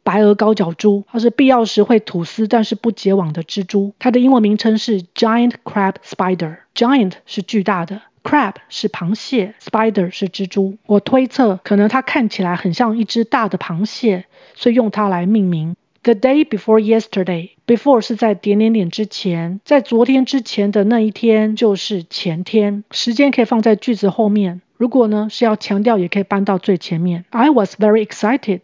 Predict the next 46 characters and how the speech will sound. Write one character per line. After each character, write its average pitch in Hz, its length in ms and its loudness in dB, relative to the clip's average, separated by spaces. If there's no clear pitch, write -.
and 202 200 -2
said 285 340 0
hi 208 360 2
to 202 120 -6
it. - 360 -14
我 240 100 4
好 226 180 2
兴 233 280 0
奋， 226 180 2
还 202 140 0
和 214 120 0
它 208 160 2
打 185 200 -8
招 190 240 -2
呼。 180 260 -4
Was 247 440 2
是 226 440 2
am 202 260 2
be 226 140 0
动 214 200 2
词 - 140 -6
的 180 140 -4
过 208 160 0
去 196 220 -4
式。 196 340 -10
Excited 240 640 0
是 - 140 0
用 262 100 6
来 233 100 2
形 220 160 -2
容 220 140 2
人 202 240 0
对 254 160 2
某 180 240 0
事 226 280 -4
物 226 280 0
感 180 220 -4
到 208 240 0
很 202 220 -8
兴 220 220 -2
奋。 220 300 -2
三 262 240 0
个 220 100 2
音 214 160 2
节， 180 320 -4
excited，excited。 - 1700 -2